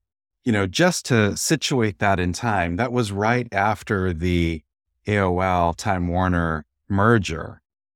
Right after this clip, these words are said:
So A O L was really, like, king of the hill. I mean, it was A O L, which,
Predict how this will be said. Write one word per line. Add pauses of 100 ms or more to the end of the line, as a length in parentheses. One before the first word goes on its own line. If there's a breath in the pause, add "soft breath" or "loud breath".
(160)
So
A
O
L
was
really,
like, (500)
king
of
the
hill.
I
mean,
it
was (100)
A
O
L,
which,